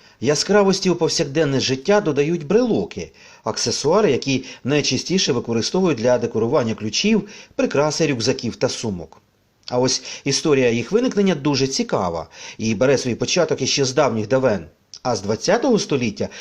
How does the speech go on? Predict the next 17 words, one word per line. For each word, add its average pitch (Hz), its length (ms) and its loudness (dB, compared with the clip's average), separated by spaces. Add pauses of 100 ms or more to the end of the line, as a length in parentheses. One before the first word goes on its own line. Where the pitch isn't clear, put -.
(220)
їх 220 260 2
застосовують 208 600 2
виключно 170 580 0
з - 60 -4
практичною 117 600 -2
метою. 92 480 -6 (340)
Але 185 200 0
навіть 185 320 2 (220)
за 147 200 2
такої 131 400 2
ролі 226 300 4
над 120 160 0
ними 190 200 2
працювали 135 800 0
і 139 100 -4
продовжують 208 600 0
працювати 135 600 0